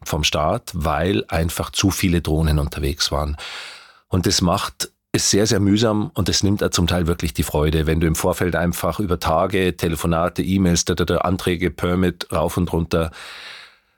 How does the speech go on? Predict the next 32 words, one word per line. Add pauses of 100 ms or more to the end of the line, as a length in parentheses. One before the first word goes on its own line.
(140)
Es
hat
sich
da
viel
verändert.
Also
freies
Fliegen,
so
wie
es
in
den
Anfangsjahren
war,
du
nimmst
das
Ding
mit,
bist
in
Italien
irgendwo
an
einem
Pass
und
denkst, (220)
"Wow,
cool,